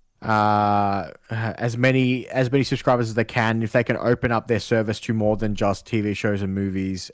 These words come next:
and have more of an interactive medium, they might be able to pull in more subscribers. I would imagine this is purely just a,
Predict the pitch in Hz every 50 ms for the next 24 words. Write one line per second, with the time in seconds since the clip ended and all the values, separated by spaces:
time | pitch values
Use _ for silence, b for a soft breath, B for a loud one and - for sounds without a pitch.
0 | - 95 101 101 95 87 110 104 95 104 101 101 98 98 98 98 98 98 98 -
1 | - 101 95 101 - - 113 104 - 107 98 95 - - 92 92 98 101 101 98
2 | 101 101 98 95 90 B B B B B - _ _ - - 107 101 104 101 -
3 | 110 104 101 101 - - 120 110 104 101 104 101 - - 92 - - 110 110 113
4 | 117 110 95 92 - - 95 101 104 101 101 98 98 98 92 - 98 95 92 -
5 | - 90 - - - 101 95 90 87 90 82 95 92 - - 82 85 90 87 87
6 | 87 90 87